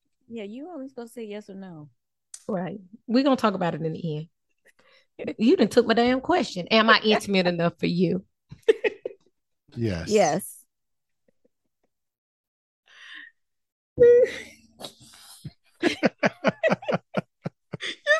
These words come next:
Speaker 2: took my question. <laughs>
Speaker 3: Sorry.
Speaker 2: Okay. That was the thing. Do you recognize the difference in sexual intimacy and mental intimacy?
Speaker 3: Yes.
Speaker 1: Yes.
Speaker 2: Do you turn me on mentally?
Speaker 1: Yes.
Speaker 3: Yes.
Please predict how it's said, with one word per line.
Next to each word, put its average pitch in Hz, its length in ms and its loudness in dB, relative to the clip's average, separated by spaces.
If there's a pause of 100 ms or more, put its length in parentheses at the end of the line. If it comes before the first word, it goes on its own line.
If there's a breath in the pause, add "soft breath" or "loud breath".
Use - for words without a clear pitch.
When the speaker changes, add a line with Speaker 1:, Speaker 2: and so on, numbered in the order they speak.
Speaker 2:
took 539 260 8
my 508 160 4 (540)
question. 240 680 6 (400 loud breath)
<laughs> 381 160 2
Speaker 3:
Sorry. 415 220 8 (500 loud breath)
Speaker 2:
Okay. - 460 -6
That 233 180 8
was 254 140 2
the 233 100 -2
thing. 170 440 -4 (220 loud breath)
Do 208 80 2
you 220 240 6
recognize 190 560 4
the 185 120 -2
difference 170 720 -4 (100)
in 175 340 4
sexual 170 800 0
intimacy 170 760 -4
and 160 160 -2
mental 165 340 -2
intimacy? 160 840 -8 (760)
Speaker 3:
Yes. 82 220 -12
Speaker 1:
Yes. - 440 -12 (300)
Speaker 2:
Do 202 80 2
you 202 160 2
turn 196 320 2
me 180 160 0
on 165 260 -4
mentally? 170 720 -10 (760)
Speaker 1:
Yes. 190 420 -4
Speaker 3:
Yes. - 340 -10